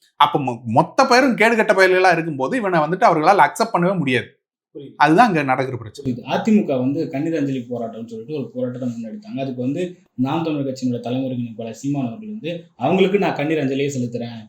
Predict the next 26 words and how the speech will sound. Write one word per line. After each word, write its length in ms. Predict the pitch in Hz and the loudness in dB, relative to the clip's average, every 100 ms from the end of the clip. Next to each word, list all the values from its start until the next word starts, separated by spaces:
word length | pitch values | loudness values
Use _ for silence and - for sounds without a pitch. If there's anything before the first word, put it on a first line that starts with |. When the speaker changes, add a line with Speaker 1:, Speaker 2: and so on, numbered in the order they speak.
| _ | _
Speaker 2:
இது 140 | 160 180 | -8 -4
வந்து 180 | 180 | -4
திருவிழா 320 | 180 175 175 160 | -4 -4 -2 -2
நேரத்துல 340 | 143 127 165 | -2 -4 -2
ஒரு 120 | 165 135 | -2 -2
நாடகம் 340 | 131 135 123 | -4 -4 -6
நடக்கும், 300 | 117 120 165 - _ | -8 -10 -12 -12 _
அது 160 | - 139 | -6 -4
போல 160 | 131 165 | -2 -2
இது 120 | 147 | -2
ஒரு 100 | 120 | -4
நாடகம்னு 460 | 120 131 139 127 123 | -4 -6 -4 -4 -6
சொல்லிட்டு 200 | 113 104 | -10 -12
இருக்காரு. 220 | - 151 135 | -14 -12 -8
திடீர் 360 | 147 190 240 - - | 0 4 4 2 -6
அதிமுக 440 | 147 156 143 131 120 | -6 -2 -4 -2 -4
எதிர்ப்பு 360 | 123 151 139 143 117 | -4 -8 -8 -8 -8
எதுக்கு 280 | 123 139 | -10 -10
நாம் 400 | 123 110 107 160 | -12 -12 4 6
Speaker 1:
திடீர் 300 | 190 233 285 | 8 8 8
அதிமுக 420 | 240 180 185 170 156 | 8 8 6 6 6
எல்லாம் 180 | 160 | 6
இல்லைங்க. 240 | 143 110 107 | 4 0 0
நாங்க 240 | 131 107 | 0 0
எப்பொழுதும் 540 | 117 - 202 226 226 190 - | -2 4 6 6 4 2 0
இங்க 220 | 143 131 | -2 4